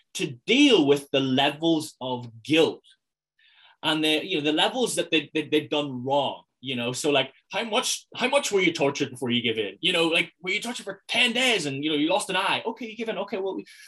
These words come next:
no, that's not too bad. Or, oh, you just, you just, you give in after five minutes. Okay, that's not good, you know? So it's this, almost this level of guilt. And they gave this system a name, and they called this system penance.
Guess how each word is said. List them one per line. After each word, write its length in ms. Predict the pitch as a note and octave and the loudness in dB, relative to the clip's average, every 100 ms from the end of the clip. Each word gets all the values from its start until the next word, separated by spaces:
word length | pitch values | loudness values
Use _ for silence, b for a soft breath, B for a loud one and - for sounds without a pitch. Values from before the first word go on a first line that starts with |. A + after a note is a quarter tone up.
| B | B
no, 140 | - - | -10 -6
that's 140 | - A3+ | -4 -2
not 100 | A3+ | -2
too 120 | A#3+ | 2
bad. 240 | A3+ F3 | 4 4
Or, 140 | C#3+ C3+ B | 2 -2 B
oh, 80 | E3 | -6
you 120 | D#3+ | -4
just, 260 | A#3 G#3+ - | -2 -4 -6
you 120 | F3 G#3+ | -6 -2
just, 220 | B3 - | -2 -4
you 160 | G3 E3+ | -6 2
give 200 | G#3+ F#3 | 4 4
in 100 | E3+ | 2
after 180 | D#3 | 0
five 320 | B2+ C#3+ D3 C3+ | -2 -2 -2 -2
minutes. 240 | C#3+ - | -4 -6
Okay, 160 | - A#2 | -8 0
that's 240 | C3+ - | 0 0
not 160 | A2+ G#2+ | -6 -8
good, 160 | B2 G#2 | -8 -4
you 100 | D3+ | -2
know? 80 | C#3 B B | -2 B B
So 100 | - | 2
it's 100 | G3 | 2
this, 120 | A#3 - | 2 -2
almost 180 | A3+ A#3+ | -4 -4
this 160 | F3+ | -2
level 380 | D3+ E3+ G#3+ G3+ | 0 0 0 -2
of 120 | E3+ | -6
guilt. 180 | C#3+ G#2+ | -6 -6
And 100 | D3 | -4
they 80 | E3 | -4
gave 320 | - C#4+ F4 | -2 -4 -2
this 200 | D4 C4 | -2 0
system 420 | - - - C3+ | 0 -2 -4 -6
a 60 | C3+ | -6
name, 600 | D#3 E3 G3 A#3+ E3 F2+ - _ _ b b b b | -6 -4 0 0 0 -6 -16 _ _ b b b b
and 140 | D#3 | -6
they 100 | E3+ | -4
called 420 | - - G3 A#3 A#3 | -6 0 2 4 2
this 240 | B3+ - | 0 0
system 600 | - B2+ - B2 B2+ C#3+ _ _ _ _ _ _ - | -2 -4 -6 -8 -8 -10 _ _ _ _ _ _ -16
penance. 920 | - - D#3 A2+ F2 - - - - | -8 -2 -2 -2 -8 -14 -12 -12 -14